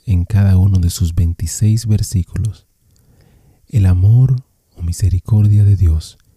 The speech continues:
perdura para siempre. Hermano y hermana, te invito a pedir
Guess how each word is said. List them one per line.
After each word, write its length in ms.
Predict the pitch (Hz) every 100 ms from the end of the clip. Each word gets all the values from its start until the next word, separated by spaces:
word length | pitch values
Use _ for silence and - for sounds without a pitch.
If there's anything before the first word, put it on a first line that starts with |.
| _ _ -
perdura 680 | 87 87 82 92 101 95 92 -
para 260 | 95 90
siempre. 580 | - 92 78 73 - - _ _ _ _ _ _ _ _ _ _ _ _ _ _ -
Hermano 400 | 92 90 90 92
y 20 |
hermana, 460 | 90 80 71 71 _ _ _ _ _ _ -
te 100 | 120
invito 320 | 117 151 170
a 40 |
pedir 640 | - 104 98 110 127 139